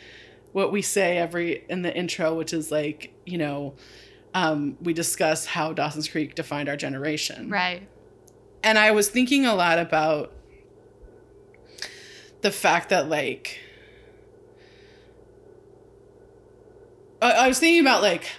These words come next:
Speaker 1: other shows that seem to have defined a generation. So things like mash,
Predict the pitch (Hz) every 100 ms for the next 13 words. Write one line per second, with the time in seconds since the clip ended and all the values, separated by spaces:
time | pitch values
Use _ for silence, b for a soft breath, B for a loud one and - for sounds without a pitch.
0 | - - 254 233 226 - 202 180 165 156
1 | 160 170 170 156 151 - 156 147 139 -
2 | - - - - - - 196 214 202 190
3 | 160 147 120 127 - - -